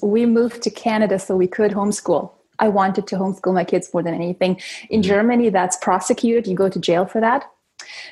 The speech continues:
Speaker 1: So
Speaker 2: Really?
Speaker 1: we actually,
Speaker 2: Wow.
Speaker 1: yeah, we decided to literally uproot everything. We had a beautiful home in the country. Like, we had it all. My husband had a, had an awesome job,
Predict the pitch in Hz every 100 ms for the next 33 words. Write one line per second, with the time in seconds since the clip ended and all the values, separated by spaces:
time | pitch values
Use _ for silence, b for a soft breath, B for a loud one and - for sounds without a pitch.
0 | - 226 214 190 190 226 233 226 - 233
1 | 190 190 185 175 214 220 202 196 196 -
2 | 190 190 - - 190 190 208 208 170 180
3 | 180 196 202 - 196 180 208 208 185 175
4 | 170 170 170 180 208 226 220 208 196 196
5 | 196 175 160 - 190 196 202 180 175 -
6 | - 185 196 190 175 190 175 175 185 180
7 | 175 170 160 - - - - 208 214 -
8 | 190 185 175